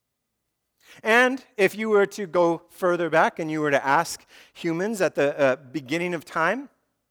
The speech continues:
helping yourself first is a fairly common theme. But that's not the way of Yahweh. The strong person and the strong nation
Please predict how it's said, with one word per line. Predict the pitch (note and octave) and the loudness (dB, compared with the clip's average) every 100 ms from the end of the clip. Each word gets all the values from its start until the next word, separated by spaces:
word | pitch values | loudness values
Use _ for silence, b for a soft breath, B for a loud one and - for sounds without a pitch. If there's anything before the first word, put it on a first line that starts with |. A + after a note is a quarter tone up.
| _ _ b b | _ _ b b
helping | F#3 F#3 F#3+ | -2 -2 -4
yourself | F#3 D#3 F3+ D#3 - | -6 -4 -2 -2 -4
first | C3+ F#3 - - | -6 -6 -8 -16
is | D3+ C#3 | -14 -10
a | C#3 | -12
fairly | - G#2 A2+ C#3+ | -10 -12 -10 -14
common | _ G#2 G2 A2 A#2 _ _ | _ -14 -12 -16 -20 _ _
theme. | D3 E2+ F2 _ _ _ _ _ _ _ _ _ _ _ _ _ _ _ _ _ _ b b b | -20 -20 _ _ _ _ _ _ _ _ _ _ _ _ _ _ _ _ _ _ _ b b b
But | A2+ | -8
that's | C#3+ - | -6 -6
not | D#3+ D3+ | -8 -10
the | C3+ | -8
way | C3 B2+ | -8 -8
of | B2 | -10
Yahweh. | D3 A#2 F2 F2 _ _ _ _ _ _ _ _ _ _ _ _ _ _ _ _ b b | -10 -10 -14 _ _ _ _ _ _ _ _ _ _ _ _ _ _ _ _ _ b b
The | C3 | -16
strong | - - E3+ F#3 F3 | -16 -12 -4 -4 -4
person | - F2+ - D2+ D#2+ _ _ _ _ _ _ _ _ _ _ _ _ - | -10 -18 -20 -20 _ _ _ _ _ _ _ _ _ _ _ _ _ -14
and | A#2+ | -12
the | B2 | -12
strong | - D3 B2+ A2+ A2+ | -12 -8 -8 -8 -10
nation | D#3 F3 - E2+ | -10 -10 -16 -20